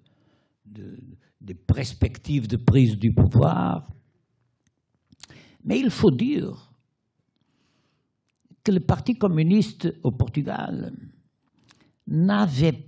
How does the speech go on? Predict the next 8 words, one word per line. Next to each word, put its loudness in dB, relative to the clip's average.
pas -4
une 4
perspective -2
de -12
prise 0
révolutionnaire -6
du -6
pouvoir -14